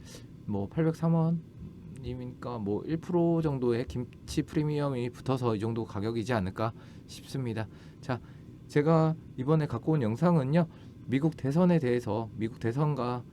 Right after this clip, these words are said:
리플의 관계성에 대해서 한번 설명을 해드릴까 해서 가져왔고요. 자,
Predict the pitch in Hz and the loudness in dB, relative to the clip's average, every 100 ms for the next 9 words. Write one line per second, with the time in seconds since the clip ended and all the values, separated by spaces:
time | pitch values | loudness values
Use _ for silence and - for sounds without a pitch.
0 | - - 180 - 139 113 135 160 160 147 | -6 -2 -2 0 0 0 0 0 0 -2
1 | 131 110 110 147 139 139 135 160 170 160 | 0 -2 2 0 0 -4 0 4 6 6
2 | 151 180 185 175 147 147 147 135 120 98 | 4 4 4 2 2 0 0 -2 -2 -2
3 | 101 - 135 160 - - - 113 | -4 -2 0 -2 -4 -16 -4 -4